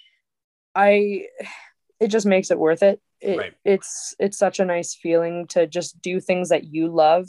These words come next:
Speaker 1: and to be yourself, and for that to, um, do something for somebody else. So, um, it's, I think it's a privilege for me with my platform. Um,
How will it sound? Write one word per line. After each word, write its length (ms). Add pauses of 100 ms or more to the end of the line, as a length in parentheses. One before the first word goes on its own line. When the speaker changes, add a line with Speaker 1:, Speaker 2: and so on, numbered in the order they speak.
Speaker 1:
and 160
to 80
be 140
yourself, 560
and 200
for 120
that 260
to, 420 (420)
um, 220
do 140
something 360
for 140
somebody 380
else. 280
So, 520 (420)
um, 540 (100)
it's, 560
I 100
think 180
it's 140
a 40
privilege 520
for 140
me 160
with 180
my 120
platform. 560 (380)
Um, 640